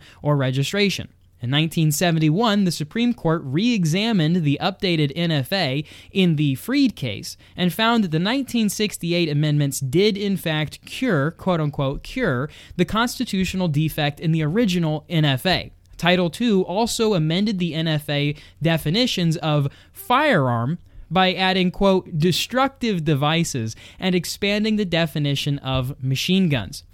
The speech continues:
Then, in nineteen eighty-six, we had the Firearm Owners Protection Act, the F O A,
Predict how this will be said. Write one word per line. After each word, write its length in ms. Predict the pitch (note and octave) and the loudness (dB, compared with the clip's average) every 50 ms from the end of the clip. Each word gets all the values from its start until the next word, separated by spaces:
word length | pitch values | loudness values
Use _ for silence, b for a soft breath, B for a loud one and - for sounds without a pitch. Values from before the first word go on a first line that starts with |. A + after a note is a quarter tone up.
| B B B B B | B B B B B
Then, 340 | - C#3+ G#3+ A3+ F#3 E3+ F#3+ | 0 2 2 4 4 2 0
in 280 | G#3 F#3 F3+ F3 E3 D#3 | -2 0 0 2 2 2
nineteen 520 | E3 F3+ G#3 A3 - - - G#3 G3 F#3+ - | 2 0 -2 -2 -4 -2 -2 -2 -2 -2 -2
eighty-six, 760 | F#3+ F#3 F3+ F3+ F3 E3 D3 - - A#3 A3+ G#3 - - - | -2 0 0 0 0 -2 -2 -2 -4 -4 -4 -4 -4 -6 -4
we 140 | F3 E3+ E3 | -2 0 0
had 320 | D3+ F3 F3 E3+ D#3+ D3 | 0 0 0 0 0 0
the 220 | C3 D#3 D3+ D3 C3+ | 2 2 2 2 0
Firearm 760 | - - - F#3+ G#3 G#3+ G#3+ G#3 G#3 G3+ G3+ G3 G3+ G3+ G3+ - | -2 -2 -2 -2 0 0 0 -2 0 0 0 0 -2 -2 -4 -4
Owners 540 | - F3 F3+ F#3 F#3 F3+ F3 F3 E3+ D3+ - | -2 -2 0 0 0 2 2 2 0 0 -2
Protection 760 | - - D#3 D3+ D3+ - G3+ G#3 - - - - G3+ F3 D#3 | -4 -4 -4 -4 -2 -2 -4 -4 -4 -6 -6 -4 -2 -2 -2
Act, 360 | D3+ A2 B2+ A#2+ B2+ D3+ - | -2 -4 -4 -6 -6 -6 -6
the 260 | - C#3+ C#3 C#3 C#3+ - - | -4 -2 -2 0 -2 -2 -2
F 260 | G3 G3+ G3+ - - - - | -2 -2 -2 -4 -8 -6 -4
O 280 | E3+ D#3+ D#3 D3 D3 - | -2 0 0 -2 -2 -4
A, 380 | - F#3+ G3+ F#3 D3 C3+ D3 F3 | -4 -4 -2 0 0 0 -2 -2